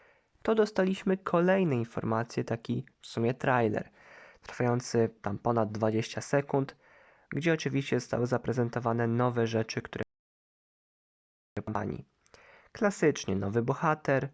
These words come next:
nowa wieżyczka, e, część nowych przeciwników i tak dalej, i tak dalej. A także poznaliśmy nazwę tej mini kampanii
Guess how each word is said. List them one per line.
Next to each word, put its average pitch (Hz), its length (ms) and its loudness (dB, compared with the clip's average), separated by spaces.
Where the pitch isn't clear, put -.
nowa 110 320 2
wieżyczka, 123 800 0
e, 107 300 -2
część - 400 -2
nowych 107 300 -2
przeciwników 131 960 -2
i 147 100 -6
tak 123 240 -2
dalej, 110 340 0
i - 40 -6
tak 113 220 -4
dalej. 107 380 -2
A - 100 0
także 170 360 0
poznaliśmy 123 640 -2
nazwę 131 420 0
tej 107 180 -4
mini 107 260 -2
kampanii 120 640 -2